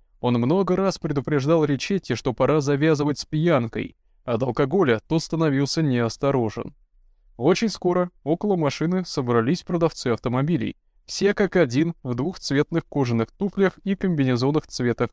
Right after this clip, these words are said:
хаки. И принялись восхищаться здоровенным новым Понтиаком. Похоже, никто из них не узнавал Флойда.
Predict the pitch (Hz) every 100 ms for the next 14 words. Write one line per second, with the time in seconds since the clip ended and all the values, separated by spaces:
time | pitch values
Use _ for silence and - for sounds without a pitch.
0 | - 123 - - 64 _ _ _ - 120
1 | 151 190 190 180 185 - 147 - - 185
2 | 185 - 165 127 131 117 117 175 156 147
3 | 127 117 120 120 - 120 - 135 131 113
4 | - 143 - _ _ _ _ _ _ -
5 | _ - 131 214 202 180 - - 123 123
6 | - 208 170 185 - 170 160 165 180 175
7 | - 131 127 113 117